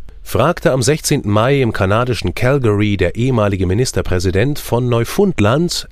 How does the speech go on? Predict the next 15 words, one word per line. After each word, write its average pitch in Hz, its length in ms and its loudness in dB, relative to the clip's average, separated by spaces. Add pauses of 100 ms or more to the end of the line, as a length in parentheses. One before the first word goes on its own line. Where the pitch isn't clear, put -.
Alfred 127 640 0
Brian 120 440 2
Packford, - 840 -2
die 78 80 -8
Zuhörer 120 580 2
auf 98 140 0
einer 95 160 0
Konferenz 101 560 0
für - 180 -4
Anwälte. 92 580 0 (880)
Er 90 200 0
warf 139 320 0
den 104 160 0
kanadischen 135 480 0
Juristen 151 680 0